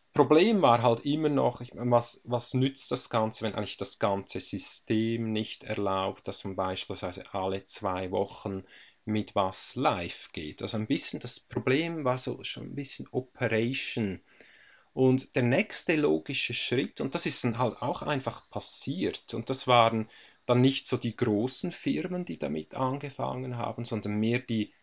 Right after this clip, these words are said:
Startups zu jener Zeit, so wie Google, Netflix.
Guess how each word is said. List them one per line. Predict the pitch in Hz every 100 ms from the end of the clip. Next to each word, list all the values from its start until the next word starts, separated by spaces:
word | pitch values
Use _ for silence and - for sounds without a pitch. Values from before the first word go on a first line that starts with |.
| _
Startups | - - 110 98 107 - 73 - - - -
zu | 107
jener | 101 101 101 110
Zeit, | - 87 120 -
so | - 98
wie | 101 92 -
Google, | 135 131 131 135 123 123
Netflix. | 107 101 117 - - - - - - -